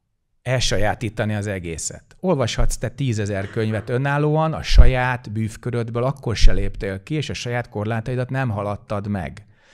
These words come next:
És itt jön a harmadik komponens, a szanga. Ez pedig a tanítványi közösség. És a tanítványi közösség azért fontos, mert egymással gyakorolva, egymás jelenlétében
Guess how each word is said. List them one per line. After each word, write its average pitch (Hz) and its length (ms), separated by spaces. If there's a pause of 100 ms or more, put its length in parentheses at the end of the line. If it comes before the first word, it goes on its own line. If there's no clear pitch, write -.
(240)
És - 300
itt 175 240
jön 131 540
a 104 100
harmadik 101 640
komponens, 104 580
a - 60
szanga. - 600 (300)
Ez 123 140
pedig 120 220
a 110 100
tanítványi 101 840 (180)
közösség. 92 760
És - 100
a - 60
tanítványi 165 440
közösség 127 520
azért 165 340
fontos, 110 600 (400)
mert 113 360
egymással 139 600
gyakorolva, 110 800
egymás 113 420
jelenlétében 104 1080